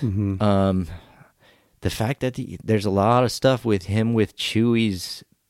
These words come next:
Speaker 2: uh, bandolier and crossbow. Why
Speaker 1: Mm-hmm.
Speaker 2: doesn't Chewie have that?
Speaker 1: Yeah.
Speaker 2: Does Chewie and the Falcon go out together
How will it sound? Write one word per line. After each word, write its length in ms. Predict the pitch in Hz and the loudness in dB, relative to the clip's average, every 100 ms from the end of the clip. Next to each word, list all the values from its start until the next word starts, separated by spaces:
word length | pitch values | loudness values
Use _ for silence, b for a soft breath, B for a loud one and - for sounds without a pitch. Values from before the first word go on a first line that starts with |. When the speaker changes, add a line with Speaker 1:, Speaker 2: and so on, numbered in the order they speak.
| _ - | _ -4
Speaker 2:
uh, 400 | 98 90 87 80 - _ | -2 0 0 -4 -10 _
bandolier 600 | 101 107 107 95 101 117 | -2 0 2 2 4 2
and 120 | 98 | 0
crossbow. 760 | - 95 113 - - 90 85 - - | -2 2 2 2 0 0 -2 -6 0
Why 80 | 120 95 | 2 4
Speaker 1:
Mm-hmm. 40 | 113 | 2
Speaker 2:
doesn't 240 | 107 98 | 0 -4
Chewie 280 | - 117 107 | -2 0 0
have 180 | 87 85 | 0 -4
that? 300 | 82 76 - _ _ | -6 -8 -10 _ _
Speaker 1:
Yeah. 280 | 120 107 104 - B B B B | 0 0 -2 -10 B B B B
Speaker 2:
Does 200 | 87 - | -8 -6
Chewie 460 | - 117 113 113 80 | 0 2 4 2 2
and 300 | 104 123 110 | 4 4 4
the 140 | 98 - _ | 0 -2 _
Falcon 460 | - 104 107 104 92 | 0 2 2 0 2
go 140 | 101 | 4
out 200 | 98 92 | 4 0
together 600 | 85 92 117 92 87 | -2 2 2 2 -2